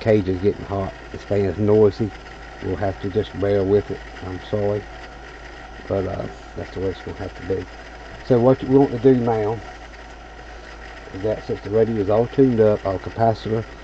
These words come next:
T five is set halfway, we're gonna tune T two and T three for maximum output on the meter. Okay, so we can see our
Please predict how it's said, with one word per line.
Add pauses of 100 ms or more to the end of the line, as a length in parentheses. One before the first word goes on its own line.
(120)
T
five
is
set
halfway, (760)
we're
gonna
tune (1120)
T
two (720)
and
T (120)
three (540)
for (140)
maximum
output (100)
on
the
meter. (3000)
Okay,
so
we
can
see
our